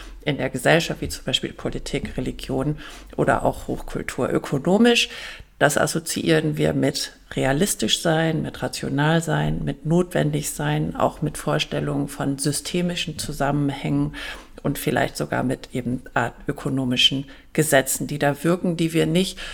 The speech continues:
irgendwie politisch schnell mal ummodeln können. Und der Literaturwissenschaftler Josef Vogel hat das mal sehr schön pointiert, finde ich, als er gesagt hat, ähm, wir halten die Ökonomie für die wirklichste Wirklichkeit.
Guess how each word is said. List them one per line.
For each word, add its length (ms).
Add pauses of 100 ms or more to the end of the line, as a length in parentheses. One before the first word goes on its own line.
(260)
irgendwie 840
politisch 1000
schnell 440
mal 280
ummodeln 680
können. 300 (840)
Und 320
der 260
Literaturwissenschaftler 1080 (360)
Josef 320
Vogel 380
hat 120
das 180
mal 180
sehr 160
schön 260
pointiert, 640
finde 220
ich, 100
als 160
er 100
gesagt 440
hat, 120 (560)
ähm, 320
wir 180
halten 260
die 140
Ökonomie 680
für 220
die 200 (140)
wirklichste 760 (380)
Wirklichkeit. 880